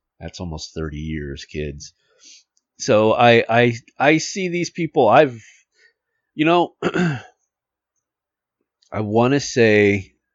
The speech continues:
out of, out of the, the original four hundred and forty-five books, the first run, the Uncanny X-Men run, was, I think, four hundred forty-five.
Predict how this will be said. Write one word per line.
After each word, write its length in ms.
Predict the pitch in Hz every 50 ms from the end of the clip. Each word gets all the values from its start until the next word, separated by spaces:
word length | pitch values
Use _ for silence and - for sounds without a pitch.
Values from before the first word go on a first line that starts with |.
| _ _ _ 117
out 120 | 113 113
of, 180 | 110 107 104 - -
out 160 | 113 110 104
of 80 | 95 101
the, 300 | 107 101 95 92 90 - -
the 220 | 120 113 117 117 110
original 760 | 110 113 127 127 113 113 127 123 123 120 120 123 123 - _ _ _ _ _ _ _ _ _ _ _ _ _ _ _ _ _ _
four 320 | - - 131 123 120 110
hundred 380 | 120 120 117 113 117 113 101 98
and 140 | 98 90 - - - - - - -
forty-five 800 | 123 117 117 120 120 117 113 113 113 113 110 110 110 110 110 107 - - - - - - - - - _ _ _ _ _ _ _ _ - 135 127 135 139 156 180 196 208 220 233 247 226 202
books, 680 | 196 220 254 277 285 - - - - - - - - _ _ _ _ _
the 140 | 117 107 98
first 400 | - 120 110 110 - - - -
run, 260 | 113 113 113 117 117
the 120 | 113 110
Uncanny 340 | 107 107 - - 110 110 98 95
X-Men 300 | 104 - - 117 113 110
run, 320 | 107 107 107 113 120 117
was, 160 | 104 - - 98
I 60 | 95
think, 300 | 95 - - 113 113 85
four 200 | _ 113 113 113
hundred 220 | 113 110 110 113 -
forty-five. 440 | - 117 117 - - 123 127 135